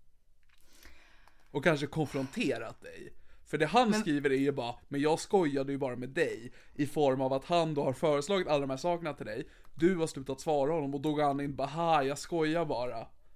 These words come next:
Speaker 1: Precis som om någon på Tinder skriver bara, "Ey, jag vill se din fitta i min mun." Och sen svarar inte hon och så skriver den senare den där dagen bara, "Äh, jag skojar, min kompis katt kli-, klev på min telefon."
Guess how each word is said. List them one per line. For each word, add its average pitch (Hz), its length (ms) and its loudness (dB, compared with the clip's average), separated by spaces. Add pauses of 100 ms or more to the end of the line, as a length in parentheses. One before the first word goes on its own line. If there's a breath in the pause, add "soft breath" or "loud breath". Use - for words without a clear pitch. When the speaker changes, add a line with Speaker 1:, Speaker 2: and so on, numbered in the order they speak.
Speaker 1:
Precis 151 320 0
som 143 80 -4
om 143 100 -2
någon 139 240 -4
på 135 60 -8
Tinder 143 360 -4
skriver 135 240 -4
bara, 131 120 -6
"Ey, 151 220 4
jag 139 100 2
vill 139 100 -4
se 143 180 -2
din 131 160 -8
fitta - 540 -6
i 143 40 2
min 139 220 -4
mun." 135 280 -4
Och 135 80 -8
sen 135 140 -6
svarar 139 340 -2
inte 135 160 -6
hon 127 200 -6
och 127 60 -8
så 135 100 -8
skriver 131 360 -6
den 131 100 -8
senare 127 360 -4
den 123 120 -8
där 120 60 -6
dagen 117 320 -6
bara, 123 220 0
"Äh, 147 60 4
jag 135 100 -2
skojar, 139 380 0
min 131 160 -6
kompis 131 720 -6 (180)
katt - 380 -8
kli-, - 360 -10
klev 143 180 -2
på 135 100 -14
min 123 180 -10
telefon." 131 480 -8